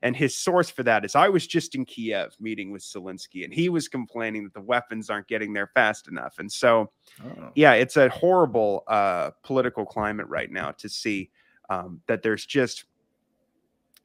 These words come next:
Speaker 1: no real option. There's, as you're saying, it's either we fund this, uh, we, either we wanna build up some sort of a nato style alliance in the Middle East to encircle Iran,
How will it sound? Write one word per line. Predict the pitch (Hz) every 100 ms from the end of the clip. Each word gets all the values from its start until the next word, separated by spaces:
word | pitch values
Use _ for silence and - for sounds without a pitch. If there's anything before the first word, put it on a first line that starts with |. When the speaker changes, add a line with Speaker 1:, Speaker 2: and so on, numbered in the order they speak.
| _ _ _ -
Speaker 1:
no | 135 147
real | 127 135 120 95
option. | 123 117 - 98
There's, | 92 110
as | 117 117
you're | 127
saying, | 135 - 127 113 107 - _ _ _ _ - 104 _
it's | 147 123
either | 135 127 123 117
we | 123
fund | 113 151 127 127
this, | 127 135 - _ -
uh, | 135 127 127 123 110 -
we, | 123 131
either | 113 127 127
we | 123 123
wanna | 127 120
build | 110 139 131
up | 127
some | - 127
sort | 147 120
of |
a | 104
nato | 110 120
style | 123 - 113 113 113
alliance | 110 113 113 107
in |
the | 104
Middle | 107 107 107
East | 113 -
to | 110
encircle | 98 - 113 107 98
Iran, | 101 147 170 170 165